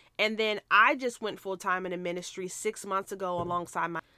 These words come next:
so I have a pretty unique situation where I have been in kind of both spaces,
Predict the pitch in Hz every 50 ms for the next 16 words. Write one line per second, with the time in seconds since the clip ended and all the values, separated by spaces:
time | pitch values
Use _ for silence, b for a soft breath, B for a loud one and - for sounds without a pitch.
0 | b b b b b - - - 277 269 262 - - 262 262 262 294 320 349 381
1 | 392 359 339 302 277 247 226 - - - 302 269 269 240 233 233 226 233 247 240
2 | - - 262 226 - 214 196 185 196 208 240 226 - - 202 185 180 175 170 170
3 | 165 - - - 185 196 202 220 214 214 214 196 175 165 160 202 190 196 196 190
4 | 185 - 180 185 175 175 - - 240 233 220 202 180 160 147 - 226 196 202 196
5 | - - - - 190 170 180 - 175 165 165 - -